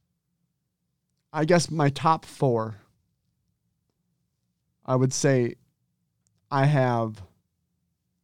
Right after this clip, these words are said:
Optic and Cloud nine is the top two. One of those will win it.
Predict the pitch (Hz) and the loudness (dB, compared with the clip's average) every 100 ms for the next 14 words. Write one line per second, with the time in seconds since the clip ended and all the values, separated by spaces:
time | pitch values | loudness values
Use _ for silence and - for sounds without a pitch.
0 | _ - 147 156 190 175 160 139 - 151 | _ -6 -2 0 0 0 0 0 -2 0
1 | 156 131 127 127 131 - 135 131 131 135 | 2 2 0 -2 -4 -10 -10 -6 -2 0
2 | 139 139 123 117 123 127 127 127 123 147 | 0 -2 -4 -4 -4 -4 -2 -2 -2 -4
3 | 127 113 123 | -4 -6 -10